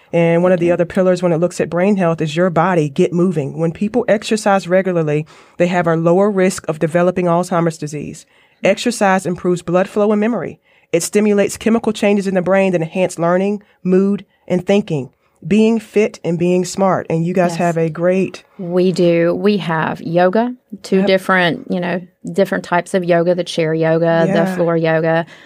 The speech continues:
Speaker 2: I'm telling you, the residents, there are things they can do I can't do. <laughs>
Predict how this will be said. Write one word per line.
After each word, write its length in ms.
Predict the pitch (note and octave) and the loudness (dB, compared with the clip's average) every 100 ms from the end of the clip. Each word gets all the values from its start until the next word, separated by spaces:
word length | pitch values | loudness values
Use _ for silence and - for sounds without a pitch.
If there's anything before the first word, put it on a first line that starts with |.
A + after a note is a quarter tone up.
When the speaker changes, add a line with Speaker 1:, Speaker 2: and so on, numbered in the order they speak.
| - | -12
Speaker 2:
I'm 100 | F3+ | -8
telling 300 | - F#3 F3+ | -2 0 2
you, 80 | F3 | 0
the 100 | E3 | 2
residents, 640 | E3 F3 F3 D#3+ E3 - - | 2 2 0 -4 -6 -10 -12
there 300 | E3 F3+ F3 | 0 2 2
are 40 | |
things 380 | E3+ F3+ F3 D#3+ | 2 0 0 -2
they 220 | F3 F3 | 0 0
can 160 | F3+ E3+ | 0 -2
do 160 | F3 | 0
I 100 | E3 | -2
can't 280 | E3 D#3+ D#3+ | -4 -10 -8
do. 80 | F3+ | -6
<laughs> 380 | F3+ E3+ G#3+ | -6 -6 -6